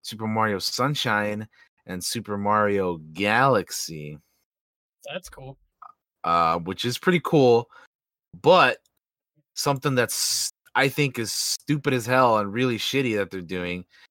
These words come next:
Speaker 1: is that they're putting a time limit on it.
Speaker 2: Wait, what?
Speaker 1: Yeah.
Speaker 2: Like, like,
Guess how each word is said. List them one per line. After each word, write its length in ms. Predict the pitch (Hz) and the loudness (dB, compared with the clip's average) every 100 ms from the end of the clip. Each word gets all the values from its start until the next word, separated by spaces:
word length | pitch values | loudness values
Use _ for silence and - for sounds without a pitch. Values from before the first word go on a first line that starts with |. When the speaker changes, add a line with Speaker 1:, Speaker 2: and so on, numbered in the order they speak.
| _ _ | _ _
Speaker 1:
is 160 | 104 101 | -10 -4
that 140 | 101 | -4
they're 120 | 107 | -4
putting 300 | - 131 117 | 0 0 0
a 60 | 104 | -2
time 360 | - 113 120 | 0 0 0
limit 200 | 95 87 | -2 -4
on 180 | 82 76 | -4 -6
it. 120 | 73 _ _ _ _ _ _ _ _ _ _ _ _ _ 247 | -12 _ _ _ _ _ _ _ _ _ _ _ _ _ -4
Speaker 2:
Wait, 300 | 175 143 147 | -2 0 -2
what? 460 | 143 214 294 196 _ _ _ _ _ _ _ _ - | -4 -4 -4 -8 _ _ _ _ _ _ _ _ -12
Speaker 1:
Yeah. 260 | 90 90 - _ _ _ _ _ _ _ _ _ _ - | -4 -4 -6 _ _ _ _ _ _ _ _ _ _ -6
Speaker 2:
Like, 340 | 180 160 - _ _ _ _ 185 | 0 0 -2 _ _ _ _ -8
like, 220 | 151 156 | -4 -4